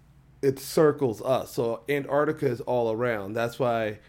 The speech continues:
it seems like if you ever, from wherever you go, you go south, um, you're gonna hit Antarctica. But really, you're just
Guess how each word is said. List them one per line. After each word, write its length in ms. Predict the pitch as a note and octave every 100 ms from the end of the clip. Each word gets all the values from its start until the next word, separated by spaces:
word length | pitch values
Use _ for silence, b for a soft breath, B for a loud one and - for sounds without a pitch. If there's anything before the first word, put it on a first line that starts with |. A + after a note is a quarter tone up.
| b -
it 120 | -
seems 520 | - F#3+ F#3+ F3+ C3+
like 200 | C3 B2
if 160 | B2+ A#2+
you 200 | B2+ B2
ever, 420 | C#3+ C3 C#3 C3+
from 280 | - C#3 B2
wherever 300 | B2 B2+ B2
you 120 | A#2+
go, 360 | A#2 D#3 D3+ C3
you 180 | A#2+ A#2
go 180 | A#2+
south, 640 | A2 - E3 C#3 A2+ A2+ - b b b b -
um, 260 | A2+ A2+ A#2
you're 120 | A#2
gonna 180 | A2+ A2
hit 180 | A#2 A2+
Antarctica. 800 | A2 A2+ D3 C#3 A#2+ A#2 G#2 G#2
But 180 | A#2
really, 380 | A#2 C#3+ D#3+ C#3+
you're 240 | A#2+ B2+ C3+
just 200 | B2+